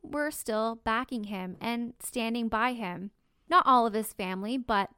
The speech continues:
the majority of them. One brother in particular that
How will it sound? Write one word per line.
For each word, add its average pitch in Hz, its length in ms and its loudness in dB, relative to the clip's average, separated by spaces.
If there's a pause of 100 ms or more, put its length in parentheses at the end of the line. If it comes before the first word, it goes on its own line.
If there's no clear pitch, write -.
the 190 60 -6
majority 208 520 -2
of - 140 -12
them. - 340 -8 (760)
One 285 280 4
brother 269 400 4
in 339 200 -4
particular 247 680 -2
that 220 300 2